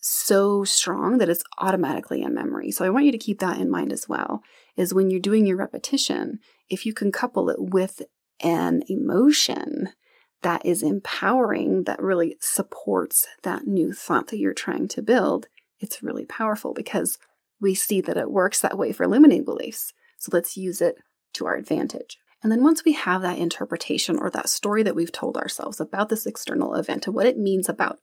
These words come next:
us, then we end up repeating it internally over and over again, and it becomes even stronger.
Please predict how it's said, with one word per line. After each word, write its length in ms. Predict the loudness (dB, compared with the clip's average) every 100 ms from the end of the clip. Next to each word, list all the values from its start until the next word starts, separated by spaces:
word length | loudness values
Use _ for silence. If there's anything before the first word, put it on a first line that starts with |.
| -6
us, 500 | -4 -2 -2 -4 -6 _ _
then 200 | 6 8
we 160 | 8 6
end 160 | 4 2
up 200 | -2 -4
repeating 520 | -8 -10 -8 -6 -6
it 280 | -10 -16 -20 _ _ _ _ _ -2
internally 800 | 0 0 -2 -4 -4 -6 -10 -14 _ _ _ _ _ -2
over 320 | 0 0 -2
and 80 | -2
over 320 | -4 -6 -8
again, 400 | -8 -10 -14 -16 -20 _ _ _ -6
and 100 | -4
it 60 |
becomes 340 | -4 -4 -4 -2
even 220 | -4 -2
stronger. 720 | -2 -4 0 4 4 2 -12